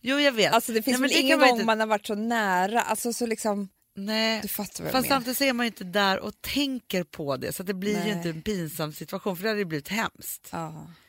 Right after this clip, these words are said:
Speaker 1: Man är ju så bortkopplad från det. Hjärnan är ju som att det är så här, allt det här är normalt, typ.
Speaker 2: Jag
Speaker 1: Man,
Speaker 2: vet.
Speaker 1: man gör din grej för att du ska bara göra din grej. Men däremot så tänker jag ju så här att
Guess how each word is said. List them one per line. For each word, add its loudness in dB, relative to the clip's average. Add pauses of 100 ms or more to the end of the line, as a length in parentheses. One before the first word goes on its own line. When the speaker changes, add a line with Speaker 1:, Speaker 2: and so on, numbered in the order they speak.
(220)
Speaker 1:
Man -2
är 2
ju 2
så -8
bortkopplad -4
från -4
det. -2
Hjärnan 0
är 0
ju 0
som -6
att -6
det -6
är -6
så -4
här, 0 (580)
allt 2
det -2
här 0
är -4
normalt, -4
typ. -8 (120)
Speaker 2:
Jag -4
Speaker 1:
Man, 2
Speaker 2:
vet. -4
Speaker 1:
man -2
gör 4
din -4
grej -2
för -10
att -14
du -12
ska -10
bara 0
göra -2
din -6
grej. -6 (320)
Men -2
däremot 4
så -10
tänker -2
jag 2
ju 0
så -2
här 0
att -10